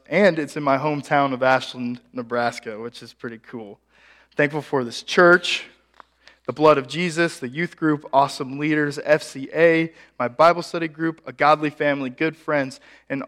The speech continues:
all the godly men and women that God placed, has placed in my life. The list could go on and on. I am honestly always in awe of God when I pause and think about all the things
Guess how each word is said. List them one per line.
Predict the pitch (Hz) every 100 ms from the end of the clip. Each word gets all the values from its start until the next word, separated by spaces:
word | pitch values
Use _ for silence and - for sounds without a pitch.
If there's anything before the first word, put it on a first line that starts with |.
| _
all | 135 147
the | 147
godly | 139 135 139
men | 131 131 135
and | 127 123
women | 123 123
that | 120 107
God | 117 120 120 _
placed, | 127 120 - _
has | 131 123
placed | - 135 -
in | 120
my | 113
life. | 113 113 107 _ _ _ _ _ _ _ _ _ _ _ - - _
The | 147
list | 196 214
could | 208
go | 185
on | 160 160 151
and | 135
on. | 101 104 _ _ _ _ _ _ _ _ _ _ _ _ _
I | 151
am | 165
honestly | 143 175 180 175 147
always | 143 151 139
in | 127
awe | - 160 185
of | 147
God | 123 117 117 123 _ _
when | - 127
I | 123
pause | - 139 139 139 139
and | 135 120
think | 135 127
about | 127 123 123
all | 127 135
the | 147
things | - 131 123 123 120 -